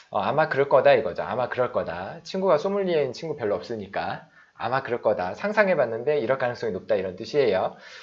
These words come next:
그래서 좋을 거다, to know, 뭐 하는 것이? 그쵸, 아는 것이 훨씬 더 좋을 거다. 어, 그 good wine이 무엇인지, 어, 아는 것이 중요하다.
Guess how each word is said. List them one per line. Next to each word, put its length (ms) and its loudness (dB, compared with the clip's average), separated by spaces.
그래서 220 4
좋을 300 6
거다, 340 10
to 160 0
know, 260 8
뭐 200 12
하는 240 10
것이? 480 4
그쵸, 240 8
아는 540 6
것이 580 4
훨씬 340 2
더 160 6
좋을 260 2
거다. 680 6
어, 480 2
그 680 0
good 320 -2
wine이 500 2
무엇인지, 720 2
어, 520 2
아는 320 0
것이 320 0
중요하다. 800 2